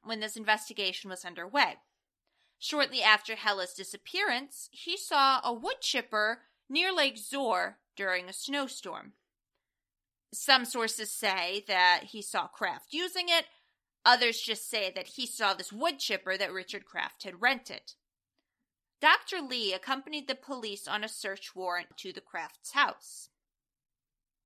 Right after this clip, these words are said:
Not really something a forensic scientist normally does. That's C S I work, not forensics. There's a difference. But Doctor Lee did discover several small bloodstains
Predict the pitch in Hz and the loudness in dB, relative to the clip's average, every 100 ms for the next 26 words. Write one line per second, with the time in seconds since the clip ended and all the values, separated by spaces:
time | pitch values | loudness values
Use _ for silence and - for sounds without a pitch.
0 | _ - 208 262 277 233 214 202 202 196 | _ -18 0 8 10 10 4 -2 -4 -6
1 | 180 190 175 - 185 185 - - 190 156 | -6 -12 -14 -14 -16 -14 -16 -14 -8 -6
2 | 139 - - - 202 180 165 160 143 165 | -8 -10 -14 -12 -12 -10 -10 -12 -12 -12
3 | - 110 - - - - - _ _ _ | -12 -12 -12 -14 -14 -16 -20 _ _ _
4 | _ - 185 180 - - - - 190 185 | _ -4 -4 -4 -12 -14 -12 -6 -6 -6
5 | 185 175 175 190 202 - _ _ _ _ | -2 -2 -2 -6 -10 -16 _ _ _ _
6 | - 185 - 170 175 180 196 196 - - | -6 -4 -4 -4 -4 -6 -10 -12 -14 -16
7 | - 196 - - - - 107 - - - | -10 -10 -10 -18 -18 -20 -20 -18 -18 -20
8 | _ _ _ _ _ _ - 320 403 440 | _ _ _ _ _ _ -4 2 6 6
9 | 523 415 311 320 302 311 302 381 - 214 | 6 -6 -4 -4 -2 -4 -4 -8 -2 0
10 | 220 226 277 277 320 - 254 226 247 - | 0 -4 -2 -2 -6 -8 0 4 4 4
11 | 214 196 - 196 196 190 - | 0 -2 -4 -6 -6 -6 -12